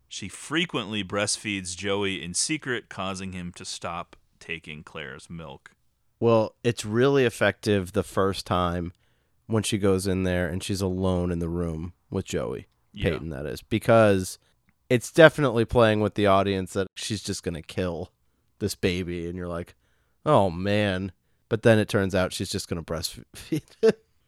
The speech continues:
Speaker 1: Which
Speaker 2: Maybe more disturbing?
Speaker 1: <laughs> Well, I wouldn't say it's more
Speaker 2: <laughs>
Speaker 1: disturbing than killing a baby, but it certainly is gonna get a big reaction.
Speaker 2: Absolutely.
Speaker 1: It's definitely a violation.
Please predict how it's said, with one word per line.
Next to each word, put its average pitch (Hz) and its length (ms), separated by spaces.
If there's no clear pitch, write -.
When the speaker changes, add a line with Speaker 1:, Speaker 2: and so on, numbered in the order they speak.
Speaker 1:
Which - 440
Speaker 2:
Maybe 123 280
more 120 220
disturbing? 151 560
Speaker 1:
<laughs> 120 80
Well, 131 140
I 113 120
wouldn't 120 240
say 101 100
it's 87 140
more 110 280
Speaker 2:
<laughs> - 20
Speaker 1:
disturbing 101 640
than 90 100
killing 92 380
a 85 60
baby, 92 380
but 101 280
it 123 120
certainly 160 580
is 113 120
gonna 113 220
get 104 180
a 98 60
big 98 200
reaction. 87 640
Speaker 2:
Absolutely. 104 720
Speaker 1:
It's 98 220
definitely 107 680
a 90 100
violation. 87 1000